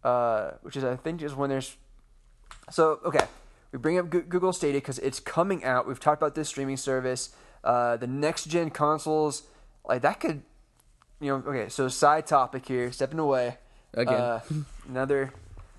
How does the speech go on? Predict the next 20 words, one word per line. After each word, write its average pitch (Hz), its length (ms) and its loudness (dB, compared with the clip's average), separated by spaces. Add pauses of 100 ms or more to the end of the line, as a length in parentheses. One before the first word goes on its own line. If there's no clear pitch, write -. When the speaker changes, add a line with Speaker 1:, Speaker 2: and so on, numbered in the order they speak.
(140)
Speaker 1:
sidestep. 127 760 0 (140)
Uh, 135 340 4 (1800)
streaming 208 600 -2
is 175 220 2
the 147 120 -2
future 143 360 0
of 120 200 0
gaming. 117 400 -6 (1080)
Speaker 2:
Inevitably. 120 840 0 (540)
Speaker 1:
It's 175 100 4
Speaker 2:
Unfortunately, 175 760 2
but 117 160 0
inevitably. 85 680 -6 (1600)
Speaker 1:
I'm 160 80 2
not 254 160 6
sure 214 100 2
that's, 190 340 2 (160)
whew, 170 240 -8 (360)
pardon 165 300 0
me. 120 60 -12